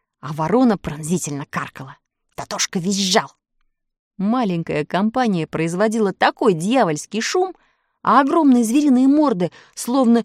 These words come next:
испускавшие искры, выглядели так зловеще, что саблезубые тигры,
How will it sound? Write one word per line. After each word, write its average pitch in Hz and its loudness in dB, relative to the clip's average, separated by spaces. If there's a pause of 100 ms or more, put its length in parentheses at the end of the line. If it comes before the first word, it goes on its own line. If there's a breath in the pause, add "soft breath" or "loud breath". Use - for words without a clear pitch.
(140 soft breath)
испускавшие 247 -2
искры, 214 -2
выглядели 196 0
так 208 2
зловеще, 214 0 (380)
что - -10
саблезубые 262 -2
тигры, 233 0